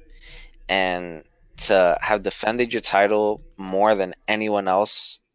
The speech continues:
in the history of, uh, of the U F C consecutively, that's a big deal. And, um, Bobby said it very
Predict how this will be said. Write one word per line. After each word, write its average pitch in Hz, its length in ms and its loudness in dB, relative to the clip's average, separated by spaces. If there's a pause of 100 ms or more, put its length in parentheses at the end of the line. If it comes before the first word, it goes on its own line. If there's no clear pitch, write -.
in 95 220 -4
the 87 100 0
history 98 460 -2
of, 90 280 0
uh, 85 320 0
of 92 120 -6
the 90 100 -10
U 98 200 2
F 95 100 4
C 104 280 -4
consecutively, 123 920 -2 (580)
that's - 240 2
a 226 60 -8
big 185 240 -2
deal. 110 340 -2 (540)
And, 98 400 -4
um, 85 460 -2 (300)
Bobby 104 380 4
said 104 220 2
it 95 60 0
very 101 280 4